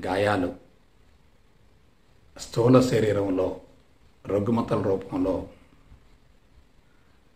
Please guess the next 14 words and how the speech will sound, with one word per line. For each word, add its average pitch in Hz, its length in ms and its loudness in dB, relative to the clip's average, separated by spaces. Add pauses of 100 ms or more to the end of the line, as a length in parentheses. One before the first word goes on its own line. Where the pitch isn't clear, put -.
(320)
ఆ 95 180 0
శరీరాన్ని 113 560 0
ప్రభావితం 104 580 -2
చేస్తూ 90 300 -10
ఉంటాయి. 85 340 -18 (1700)
శరీరంలో 123 580 4
రుగ్మతలు 113 540 2
ఉన్నాయంటే 90 560 -4 (540)
లోపల 117 380 0
ఉన్నటువంటి 104 440 0
గాయం 92 380 0
కరిగిపోయినట్టే. 92 800 -6 (1800)
అందుకే 117 420 -2 (280)
ఆధ్యాత్మికంగా 107 840 0